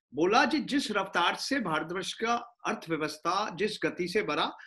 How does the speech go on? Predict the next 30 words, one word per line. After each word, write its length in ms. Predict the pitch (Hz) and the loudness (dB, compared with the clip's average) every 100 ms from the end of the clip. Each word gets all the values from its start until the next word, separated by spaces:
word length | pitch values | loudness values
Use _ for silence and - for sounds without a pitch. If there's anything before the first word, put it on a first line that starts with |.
| - - - | -18 -12 0
ये 160 | 269 339 | 2 2
छह 340 | - - 262 | 2 4 4
साल 280 | - 240 285 | 6 6 6
से 140 | 339 | 6
भी 120 | 349 | 6
ज्यादा 260 | 277 269 285 | 6 6 4
सबसे 540 | 285 254 - - 320 | 2 -4 -6 -2 -2
कम 280 | 294 262 240 | 2 4 6
गति 240 | 208 190 175 | 4 2 -2
से 140 | 160 | -2
बढ़ा, 180 | 120 113 | -2 -4
जिस 240 | 220 226 | -2 0
रफ्तार 380 | 190 175 160 160 | -2 0 2 2
से 160 | - 123 | 2 -4
बढ़ा। 200 | 104 - _ _ _ _ _ _ _ _ - - _ _ - | -8 -14 _ _ _ _ _ _ _ _ -20 -20 _ _ 0
और 240 | 220 294 330 | 4 6 4
फिर 520 | - - 302 440 392 | 0 0 6 8 6
आपने 320 | 214 208 208 | 2 0 -4
कहा 380 | 185 170 160 240 | 0 0 2 0
पूरा 400 | - 233 302 339 | -2 0 4 4
साल 400 | - 220 151 143 | 2 0 0 2
में, 200 | 139 - - | 0 -2 -2
पिछले 300 | 233 - 359 | 0 4 4
वित्तीय 300 | 247 - 165 | 2 0 -4
साल 280 | - 143 | 0 0
में 200 | 170 302 | 0 -4
पांच 420 | - - 262 311 - | -4 0 4 4 0
फीसदी 600 | 202 180 180 233 370 220 | -4 -2 0 2 2 2
भारतवर्ष 520 | 147 147 151 156 - | 0 0 -4 -8 -2
का 200 | 214 | 0